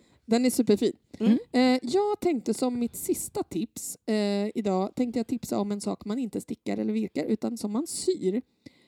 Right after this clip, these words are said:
Speaker 1: Eh, för
Speaker 2: Men dra på trissor.
Speaker 1: Ja, visst, så är det. Eh, ibland så är det ju så här, va, att man, eh, vill sy-, <laughs> eller man vill fixa saker lite snabbt.
Speaker 2: Mm.
Speaker 1: Ofta går det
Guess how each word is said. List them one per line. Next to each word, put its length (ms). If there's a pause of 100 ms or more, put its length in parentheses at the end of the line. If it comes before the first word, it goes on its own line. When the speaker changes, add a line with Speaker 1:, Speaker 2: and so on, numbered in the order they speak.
(240)
Speaker 1:
Eh, 260
för 420 (220)
Speaker 2:
Men 380
dra 580
på 120
trissor. 400
Speaker 1:
Ja, 60
visst, 300
så 100
är 40
det. 100 (580)
Eh, 240
ibland 440
så 120
är 120
det 60
ju 80
så 120
här, 140
va, 280
att 340
man, 480
eh, 460 (460)
vill 320
sy-, 280
<laughs> 40
eller 380
man 160
vill 100
fixa 320
saker 240
lite 140
snabbt. 460 (380)
Speaker 2:
Mm. 100
Speaker 1:
Ofta 340
går 280
det 220